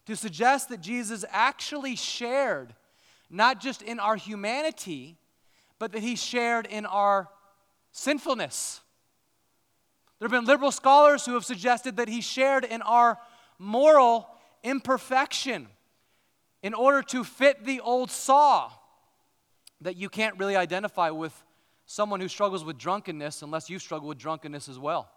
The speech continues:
Or you can't really help someone who's been divorced unless you've gone through divorce too.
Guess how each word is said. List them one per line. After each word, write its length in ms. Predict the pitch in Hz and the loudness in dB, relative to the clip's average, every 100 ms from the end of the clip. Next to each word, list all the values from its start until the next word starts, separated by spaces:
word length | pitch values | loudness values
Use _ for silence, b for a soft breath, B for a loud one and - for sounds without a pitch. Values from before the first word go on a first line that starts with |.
| _ _ _ _ _ _ _ _ _ _ _ _ _ _ _ b b | _ _ _ _ _ _ _ _ _ _ _ _ _ _ _ b b
Or 100 | 190 | -4
you 140 | 208 214 | -2 0
can't 260 | 240 226 | 0 0
really 300 | 208 214 196 | 0 -2 -2
help 260 | 175 208 226 | 4 4 4
someone 320 | - 202 190 | -4 -2 -2
who's 100 | 185 | -6
been 200 | 151 190 | -2 -2
divorced 520 | 170 151 202 202 - 170 | -2 -4 0 0 -2 -10
unless 300 | 165 165 185 | -10 -10 -14
you've 140 | 147 | -8
gone 200 | 170 160 | -6 -6
through 200 | 170 160 | -10 -12
divorce 440 | 139 139 165 - | -12 -8 -8 -10
too. 300 | - 196 123 | -12 -12 -12